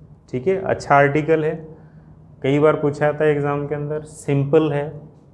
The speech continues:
कोई भी प्रॉब्लम नहीं है इसके अंदर, ठीक है। देखो क्या हुआ है इसके अंदर, एक आर्क चूज़ किया हमने, एक चाप चुना हमने,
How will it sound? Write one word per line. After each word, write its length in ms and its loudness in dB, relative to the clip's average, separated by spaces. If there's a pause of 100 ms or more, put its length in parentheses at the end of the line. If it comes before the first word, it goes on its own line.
(380)
कोई 200 2
भी 140 2
प्रॉब्लम 360 2
नहीं 200 0
है 100 0
इसके 200 -10
अंदर, 280 -8 (800)
ठीक 180 0
है। 140 4
देखो 260 2
क्या 180 4
हुआ 160 6
है 80 4
इसके 180 -6
अंदर, 260 -4 (440)
एक 280 0
आर्क 440 0
चूज़ 300 -4
किया 200 -4
हमने, 300 -8 (320)
एक 280 -4
चाप 460 4
चुना 240 -2
हमने, 280 -4